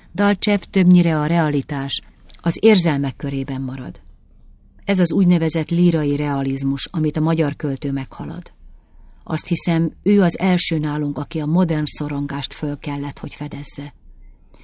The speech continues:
Ezt még az egyébként a mindent valló Ady sem ismerte.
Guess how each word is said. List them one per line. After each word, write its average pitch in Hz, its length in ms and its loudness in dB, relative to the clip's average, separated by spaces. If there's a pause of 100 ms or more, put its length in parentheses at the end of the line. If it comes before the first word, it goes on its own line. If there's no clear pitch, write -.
(160)
Ezt - 160 -4
még 190 180 4
az 175 120 2
egyébként 175 680 0
a 160 100 -4
mindent 160 640 4
valló 143 560 -2 (160)
Ady 139 240 -2
sem 135 220 -6
ismerte. 135 640 -10